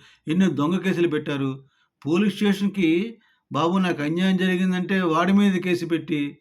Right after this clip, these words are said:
అంత గొప్ప చరిత్ర ఉన్న పరిపాలన జగన్ ఇది.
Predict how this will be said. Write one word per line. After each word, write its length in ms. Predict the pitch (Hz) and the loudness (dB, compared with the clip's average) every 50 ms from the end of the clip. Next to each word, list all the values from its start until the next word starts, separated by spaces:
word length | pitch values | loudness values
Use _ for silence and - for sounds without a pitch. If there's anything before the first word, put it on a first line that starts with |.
| _ _ _ _ _ _ _ _ _ _ _ _ _ _ _ _ _ _ _ _ _ _ _ _ - 135 | _ _ _ _ _ _ _ _ _ _ _ _ _ _ _ _ _ _ _ _ _ _ _ _ -8 -6
అంత 260 | 135 143 139 135 139 | -4 -4 -4 -6 -8
గొప్ప 480 | 127 120 120 127 123 123 - - 170 | -8 -6 -6 -8 -10 -10 -8 -6 -6
చరిత్ర 640 | 165 165 - - - 156 165 196 190 196 - - 190 170 | -6 -6 -6 -12 -10 -6 -4 -4 -4 -4 -6 -6 -4 -4
ఉన్న 260 | 160 156 151 151 131 - - _ _ _ _ _ _ - | -2 -2 -4 -6 -6 -10 -14 _ _ _ _ _ _ -10
పరిపాలన 480 | 131 143 165 175 - 190 180 175 160 143 | -8 -6 -6 -6 -4 -4 -2 -2 -2 -2
జగన్ 400 | 123 120 123 120 127 127 123 120 | -4 -4 -6 -4 -4 -4 -4 -4
ఇది. 380 | 117 110 131 160 180 220 226 | -6 -6 -6 -6 -8 -8 -12